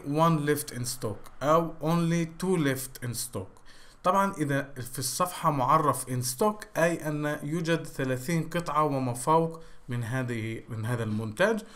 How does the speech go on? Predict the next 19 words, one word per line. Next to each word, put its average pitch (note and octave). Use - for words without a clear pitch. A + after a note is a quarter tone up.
ولكن E3
إذا D3
أقل G#3
من G#3
ثلاثين G#3
سيبين G3
لنا G3+
only G3+
لنفترض F#3
ثمانية F3+
وعشرين E3+
in -
stock. -
فهنا C3+
سنعرف F3+
أي G#3
صفحات F3
سنسمح D3+
للمونيتور C#3+